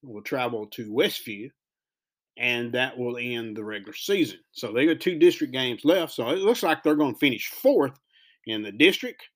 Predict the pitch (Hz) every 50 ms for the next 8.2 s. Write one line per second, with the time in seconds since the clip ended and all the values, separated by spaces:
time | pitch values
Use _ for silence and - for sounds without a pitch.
0 | _ _ _ _ _ _ _ _ _ - 104 107 107 104 - - 127 120 107 -
1 | - - 156 156 147 135 117 113 107 131 156 156 156 156 156 151 151 139 120 123
2 | 127 131 131 131 123 113 117 113 - - - 110 107 113 135 151 156 156 147 143
3 | 131 - - - 147 135 139 139 135 135 131 117 101 110 147 170 - - 175 180
4 | 175 175 175 - _ _ _ _ _ _ _ _ _ _ 98 95 95 - - 127
5 | 120 107 - - - - 139 143 135 127 131 131 135 131 - 123 113 107 104 98
6 | - - 151 135 120 - 135 131 127 - - 110 104 101 98 - - 156 156 160
7 | 151 139 - 123 113 113 117 113 - - 120 110 110 101 101 107 117 120 123 123
8 | 120 113 107